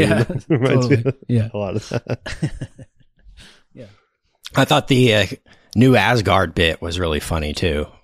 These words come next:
Speaker 2: Yeah.
Speaker 3: How they have, like, a Disney World based on Asgard and has all these rides and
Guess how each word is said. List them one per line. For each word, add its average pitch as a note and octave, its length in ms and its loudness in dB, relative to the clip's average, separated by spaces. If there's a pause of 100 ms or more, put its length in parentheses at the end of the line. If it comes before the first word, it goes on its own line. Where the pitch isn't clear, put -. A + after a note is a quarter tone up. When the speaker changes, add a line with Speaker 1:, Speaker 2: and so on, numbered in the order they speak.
Speaker 2:
Yeah. G2+ 220 -4
Speaker 3:
How F2+ 120 -4
they E2 100 0
have, E2+ 140 0
like, F2 140 0
a F2 40 0
Disney E2+ 380 -2
World D#2+ 540 0 (760)
based E2 320 0
on D#2+ 140 0
Asgard D#2 540 -2
and D#2 120 -6
has D#2 180 -6
all D2 140 -4
these D2+ 360 -6 (840)
rides D#2 440 0
and D#2 280 -6